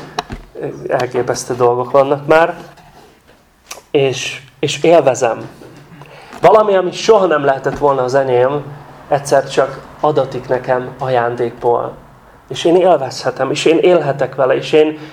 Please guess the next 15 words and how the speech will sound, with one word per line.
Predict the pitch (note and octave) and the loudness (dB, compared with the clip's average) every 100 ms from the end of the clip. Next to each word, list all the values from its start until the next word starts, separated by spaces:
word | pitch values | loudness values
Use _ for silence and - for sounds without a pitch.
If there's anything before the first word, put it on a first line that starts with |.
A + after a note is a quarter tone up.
| - - | -20 -14
és | D3 - | -10 2
én | D#3+ D#3 D#3 | 2 2 -2
használhatom, | - F3 - C#3+ B2+ B2 A#2+ C3+ | 0 0 2 0 0 -2 0 0
és, | C#3 - | -2 -4
és | - - E3 - - | -12 -12 -12 -14 -2
jól | D#3+ F#3 D3 | 4 4 4
érezhetem | C3 C3 - C#3+ - C3 | 2 -2 -2 -8 -6 -4
magam. | B2+ B2 B2 D3 - - - - - - | -2 -2 -6 -8 -18 -20 -20 -20 -20 0
Nem | D#3+ | 2
kell | E3 D#3+ | 4 2
görcsölnöm, | - F3 D#3 - D3+ C3 B2 A#2+ | 4 4 2 0 2 2 0 0
nem | C3 D#3+ | 0 0
kell, | D#3+ D3+ D3 C#3+ - - - - | 4 4 4 0 -12 -20 -12 -4
nem | D#3 | 0
kell | E3 C#3 | 2 2